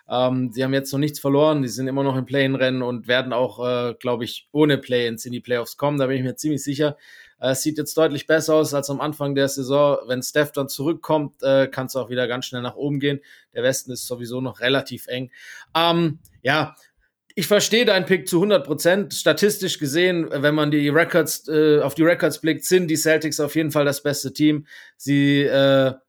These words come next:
sie waren offensiv wie defensiv eins der Top-Teams, äh, über, über das Kalenderjahr verteilt. Deshalb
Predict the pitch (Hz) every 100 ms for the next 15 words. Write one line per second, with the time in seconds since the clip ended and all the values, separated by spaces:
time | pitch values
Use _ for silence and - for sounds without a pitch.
0 | _ _ _ - 139 151 160 151 - 175
1 | 170 147 170 151 147 160 139 139 147 147
2 | 117 147 147 143 139 143 - 147 147 147
3 | - 139 135 135 131 123 139 135 135 -
4 | 131 135 131 127 123 131 139 - 131